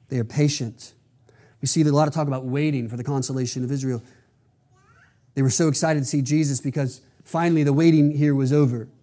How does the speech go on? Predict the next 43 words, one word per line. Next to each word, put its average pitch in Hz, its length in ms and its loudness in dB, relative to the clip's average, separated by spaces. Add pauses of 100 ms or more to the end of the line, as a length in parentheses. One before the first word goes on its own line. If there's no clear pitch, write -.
(520)
And 143 80 0
what 165 100 4
were 170 80 2
they 165 140 2
waiting 165 260 4
for? 196 320 0 (140)
Verse 147 160 -2
twenty-five 175 720 -2 (320)
of 135 100 -8
Simeon, 175 300 4
he 160 100 6
was 143 160 2
waiting 185 460 4
for 185 240 -2
the 175 80 -4
consolation 170 580 -2
of 156 80 -2
Israel. 147 380 -4 (720)
Or 147 80 0
in 139 80 4
verse 147 120 2
thirty-eight, 165 380 2
Anna 151 340 0 (260)
was 147 120 -2
preaching 175 380 0
to 147 40 0
those 156 280 0
who 156 80 -2
were 147 100 2
waiting 156 540 4
for 160 240 -2
the 147 100 -2
redemption 156 680 0
of 151 320 -2
Jerusalem. 139 640 2 (1160)
But 180 100 0
of 160 80 -2
course, 180 400 -2 (320)
it 170 80 -8
was 175 120 0
not 196 120 4
a 165 60 0
what 165 520 -2